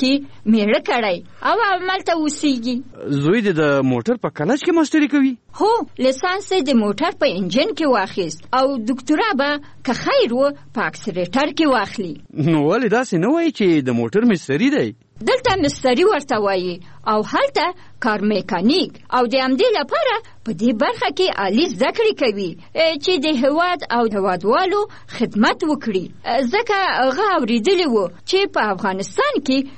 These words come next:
Speaker 1: ټول دریم لاس زاړه موټرونه چلیږي او ډېر زیات عوارض کوي.
Speaker 2: ډېر ښه، ډېر ښه. اه، نو ودې نه ویل چې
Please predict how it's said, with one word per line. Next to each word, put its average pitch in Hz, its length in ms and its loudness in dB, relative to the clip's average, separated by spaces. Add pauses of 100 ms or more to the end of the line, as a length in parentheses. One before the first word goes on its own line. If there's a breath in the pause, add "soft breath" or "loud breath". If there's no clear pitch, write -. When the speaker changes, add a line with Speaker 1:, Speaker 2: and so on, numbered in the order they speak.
Speaker 1:
ټول 349 480 2
دریم 226 420 2
لاس 392 200 2 (100)
زاړه 202 260 0 (100)
موټرونه 285 560 0
چلیږي 214 560 0 (140)
او 202 220 4
ډېر 359 280 2
زیات 302 540 0
عوارض 202 680 0
کوي. 254 460 0 (120)
Speaker 2:
ډېر 135 420 0
ښه، 139 220 0 (320)
ډېر 170 200 2
ښه. 143 220 -2
اه، - 600 -6
نو 175 120 4
ودې 240 280 2
نه 262 80 4
ویل 262 200 2
چې 185 180 0